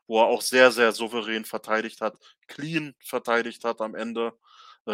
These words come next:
ohne irgendwie zu cheaten oder sonst was. Und Wahnsinn. Also, für mich 'n ganz, ganz großer Pluspunkt,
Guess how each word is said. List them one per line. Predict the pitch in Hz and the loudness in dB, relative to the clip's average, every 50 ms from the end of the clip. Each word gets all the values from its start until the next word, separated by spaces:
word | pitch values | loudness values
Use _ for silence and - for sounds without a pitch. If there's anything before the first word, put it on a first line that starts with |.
| 107 | -2
ohne | 113 - 131 139 139 139 131 | -2 -2 -2 -2 -2 0 0
irgendwie | 113 113 120 120 120 - - 120 110 | -2 -2 -4 -6 -10 -16 -16 -16 -14
zu | - - - | -12 -12 -10
cheaten | - - - 135 135 127 - 127 120 | -10 -10 -10 -12 -16 -18 -14 -10 -6
oder | 110 107 107 104 | -4 -2 -2 -2
sonst | 95 110 110 120 117 - - - | -2 -2 -4 -4 -4 -8 -8 -4
was. | 113 107 104 98 - - _ _ _ _ _ _ _ _ _ _ _ _ _ _ | -4 -4 -4 -4 -8 -16 _ _ _ _ _ _ _ _ _ _ _ _ _ _
Und | - 107 104 - - - _ _ _ - | -12 -12 -10 -12 -14 -20 _ _ _ -4
Wahnsinn. | - 104 117 120 110 98 98 95 - _ _ _ | -2 0 0 0 -4 -6 -12 -14 -16 _ _ _
Also, | - - 113 107 117 117 117 117 _ _ | -10 -10 -8 -6 -4 -6 -6 -6 _ _
für | _ - - 135 | _ -14 -12 -10
mich | 127 139 147 147 - - _ - | -6 -6 -8 -8 -10 -16 _ -20
'n | 123 120 _ - | -20 -16 _ -4
ganz, | 151 147 143 131 - - | -2 -2 -2 -4 -8 -6
ganz | - 123 110 110 - - | -6 -4 -4 -6 -10 -10
großer | - 113 113 - - 110 | -8 -8 -8 -4 -6 -6
Pluspunkt, | - - - 120 113 - - - 107 107 107 104 _ | -8 -8 -12 -12 -12 -12 -12 -12 -12 -12 -12 -12 _